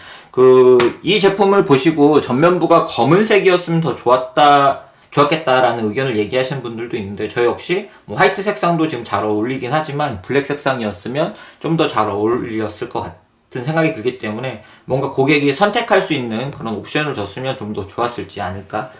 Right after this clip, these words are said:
하는 생각을 해보게 됩니다. 그리고 이 제품의 이 애플 마크의 색상에 대해서 궁금해하시는 분들이 있으셨는데요. 이 애플 마크는 그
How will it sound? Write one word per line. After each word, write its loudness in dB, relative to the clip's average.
하는 -6
생각을 -2
해보게 -6
됩니다. -14
그리고 2
이 2
제품의 2
이 2
애플 2
마크의 4
색상에 2
대해서 2
궁금해하시는 0
분들이 -4
있으셨는데요. -8
이 -2
애플 -2
마크는 0
그 -8